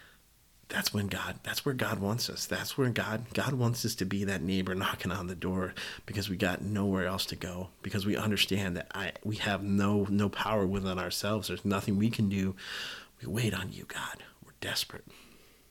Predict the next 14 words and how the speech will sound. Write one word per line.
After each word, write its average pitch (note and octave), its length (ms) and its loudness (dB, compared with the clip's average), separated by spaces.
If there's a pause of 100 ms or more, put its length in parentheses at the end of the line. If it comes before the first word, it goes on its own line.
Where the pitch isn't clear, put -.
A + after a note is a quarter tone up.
(1600)
And G#2 120 0
I G#2+ 80 8
think C#3+ 220 4
the, A2 180 6 (100)
the G#2+ 120 6
last G#2+ 380 2
thing, G#2+ 380 2 (520)
um, C#2+ 520 -4 (560)
that, - 300 4 (1300)
that, G2+ 440 -2
uh, F2 320 0 (440)
that, - 280 -6
that E2+ 180 -2
you, D#2 200 -2